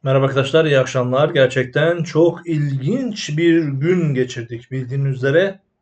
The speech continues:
seçim sonuçları dün akşam belli olmuştu. Artık o belirsizlik bitmişti. Biz sabah açılışında biten belirsizlik sonucunda güzel bir yükseliş bekliyorduk. Aynen de öyle oldu. Güzel bir yükseliş oldu ama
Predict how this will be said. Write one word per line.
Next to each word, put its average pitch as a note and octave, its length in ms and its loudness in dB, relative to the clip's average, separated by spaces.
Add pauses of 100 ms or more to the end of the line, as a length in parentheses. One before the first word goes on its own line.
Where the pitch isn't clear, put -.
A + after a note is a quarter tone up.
(100)
seçim C#3+ 340 -6
sonuçları C#3 600 -2 (280)
dün D3 80 -2
akşam E3+ 520 -4 (100)
belli A#3+ 240 4
olmuştu. A3+ 560 2
Artık C#3+ 380 -4
o C#3+ 160 -4
belirsizlik D#3+ 920 -4 (440)
bitmişti. C#3 720 0 (340)
Biz E3+ 220 -6
sabah D3 240 -2
açılışında C3 840 -2 (420)
biten F3+ 360 0
belirsizlik A#2+ 480 -2
sonucunda B2 500 -2
güzel D#3 480 0
bir D3+ 80 0
yükseliş C#3 460 -2
bekliyorduk. B2+ 460 -4
Aynen B3 400 0
de A3+ 40 2
öyle A3+ 160 6
oldu. E3 420 2
Güzel F3 320 -2
bir E3 60 -2
yükseliş D3 400 -4
oldu B2+ 200 -2
ama E3 360 0